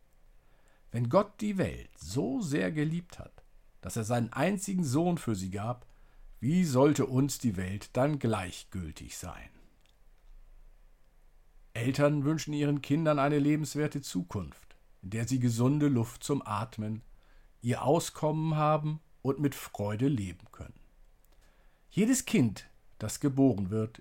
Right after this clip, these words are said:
ist uns Verpflichtung, für eine lebenswerte Zukunft zu arbeiten, in unseren Beziehungen für Gerechtigkeit zu sorgen und uns nach Möglichkeit dafür einzusetzen, dass unser Zusammenleben gut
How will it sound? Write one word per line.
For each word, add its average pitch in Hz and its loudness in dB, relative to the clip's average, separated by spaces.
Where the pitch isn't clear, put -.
ist - -14
uns 120 0
Verpflichtung, 117 -4
für - -6
eine 135 4
lebenswerte 127 2
Zukunft 113 -4
zu - -6
arbeiten, 90 -8
in 139 0
unseren 143 8
Beziehungen 180 2
für 120 -2
Gerechtigkeit 113 -4
zu 113 -8
sorgen 101 -4
und 135 2
uns 127 2
nach 104 -2
Möglichkeit 127 4
dafür - -6
einzusetzen, 113 -2
dass 123 -6
unser 160 4
Zusammenleben 147 4
gut 190 -2